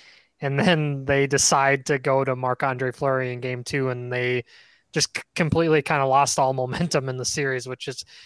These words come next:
you know, you know, you talked, <laughs> you talked about it,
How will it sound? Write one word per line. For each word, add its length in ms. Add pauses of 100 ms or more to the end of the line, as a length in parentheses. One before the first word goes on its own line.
(220)
you 80
know, 340
you 360
know, 140
you 340
talked, 320 (100)
<laughs> 80
you 160
talked 300
about 260
it, 140